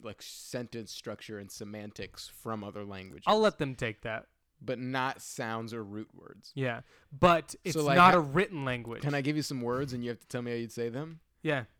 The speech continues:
Speaker 1: All right. Crown.
Speaker 2: Yeah. Can
Speaker 1: All right. <laughs>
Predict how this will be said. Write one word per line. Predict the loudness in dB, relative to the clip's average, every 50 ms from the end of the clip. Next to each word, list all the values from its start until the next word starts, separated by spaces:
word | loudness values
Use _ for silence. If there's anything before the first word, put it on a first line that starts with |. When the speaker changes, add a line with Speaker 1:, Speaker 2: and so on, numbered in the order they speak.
| _ -12
Speaker 1:
All | -10 -8
right. | -8 -10 -12 _ _ _
Crown. | -16 -14 -8 -6 -4 -4 -4 -4 -6 -8 -12 -14 -18 -20 -20 _ -6 4
Speaker 2:
Yeah. | 8 8 8 8 8
Can | 2 0 -2 -2 -6 _ _ _ _ _ -10
Speaker 1:
All | -8 -8 -8 -8 -10 -14 -16 -18 -18 -20 -20 -20 -20 -8 0 2
right. |
<laughs> | 2 2